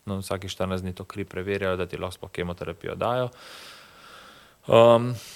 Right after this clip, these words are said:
no, in potem sem pač, eh, te knjige, res ogromno jih prebral, teh knjig, malo spoznaval samega sebe, eh, malo drugače začel gledati, eh, žena pravi, da sem flegma, no, ampak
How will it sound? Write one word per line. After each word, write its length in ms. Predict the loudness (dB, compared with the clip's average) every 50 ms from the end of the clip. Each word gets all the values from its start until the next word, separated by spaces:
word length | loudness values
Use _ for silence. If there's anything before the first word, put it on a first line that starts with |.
| -8
no, 140 | 0 4 4
in 120 | 4 4 4
potem 240 | 2 2 2 2
sem 180 | 4 4 2 4
pač, 500 | 4 2 2 2 0 0 0 0 0 2
eh, 640 | 4 6 8 10 10 10 10 10 8 8 6 4 0 -4 -10 -20 _ _ _ _
te 120 | 2 2
knjige, 400 | 2 2 2 2 4 6 6 6
res 220 | 4 4 2 2 0
ogromno 360 | 2 2 4 4 4 2 0
jih 80 | -2 -4
prebral, 360 | -6 -4 0 2 2 2 2
teh 180 | 0 -4 -6 -8
knjig, 300 | -8 -6 -6 -6 -4 -4
malo 180 | -2 0 0
spoznaval 520 | -2 -2 -6 -6 -4 0 2 2 2 2 0
samega 360 | 0 -2 -2 -2 -2 -4 -4
sebe, 440 | -4 0 2 2 2 2 4 2 2
eh, 380 | 2 0 -4 -12 -14 -14 -12 -8 -6 -4 -4 -2 -4 -4 -6
malo 320 | -8 -4 -2 -2 0 0
drugače 320 | 0 -2 0 2 2 2 2
začel 280 | -2 -4 -4 -6 -6
gledati, 560 | -4 -2 0 0 2 4 2 2 0 -4 -12 -20 -14 -10
eh, 520 | -4 -2 0 0 0 0 0 0 -2 -4 -6 -10 -16 _ _ -20 -20 _ _ _ _ -20 -20 -18 -12
žena 320 | -6 -4 -2 -2 -2 -2
pravi, 200 | -2 0 -2 -2
da 60 | -2
sem 160 | -4 -6 -10 -10
flegma, 400 | -8 -6 -6 -6 -4 -4 -4 -4
no, 120 | -2 -2
ampak 340 | -4 -4 -4 -6 -8 -8 -12